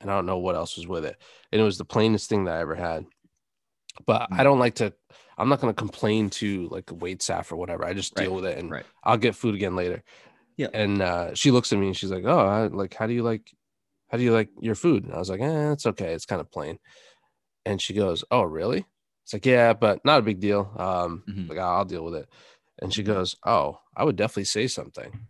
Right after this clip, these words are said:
Speaker 1: And I was like, "No,
Speaker 2: Ooh.
Speaker 1: no, I'm good. Like, this
Speaker 2: Ooh.
Speaker 1: <laughs> I never do that. So we're,
Speaker 2: Me
Speaker 1: we're
Speaker 2: neither.
Speaker 1: fine." And, uh,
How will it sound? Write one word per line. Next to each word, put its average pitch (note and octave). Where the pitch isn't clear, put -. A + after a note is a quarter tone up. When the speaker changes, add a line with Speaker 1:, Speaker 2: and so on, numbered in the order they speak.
Speaker 1:
And F#2
I F#2+
was F#2
like, F2+
"No, F2+
Speaker 2:
Ooh. -
Speaker 1:
no, E2+
I'm G2
good. F#2+
Like, F2+
this B2+
Speaker 2:
Ooh. -
Speaker 1:
<laughs> -
I A2+
never G#2
do F2+
that. E2+
So F2+
we're, G#2+
Speaker 2:
Me F2+
Speaker 1:
we're A2+
Speaker 2:
neither. G#2
Speaker 1:
fine." F#2
And, G2+
uh, F#2